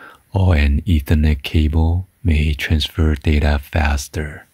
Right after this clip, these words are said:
But, uh, since I don't have any of those right now, I'm not going to worry about it, so. And, uh, this is, uh, what it says on my, uh,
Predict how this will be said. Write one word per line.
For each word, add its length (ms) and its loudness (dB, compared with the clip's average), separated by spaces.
But, 220 2
uh, 320 2
since 300 -2
I 60 0
don't 180 2
have 140 0
any 220 2
of 140 2
those 340 0
right 200 0
now, 420 0
I'm 160 -2
not 240 0
going 340 -2
to 380 -6
worry 280 2
about 420 0
it, 180 -8
so. 400 -10
And, 300 2
uh, 200 2
this 200 -2
is, 200 0
uh, 220 2
what 180 0
it 80 -2
says 340 -2
on 180 0
my, 320 0
uh, 260 -4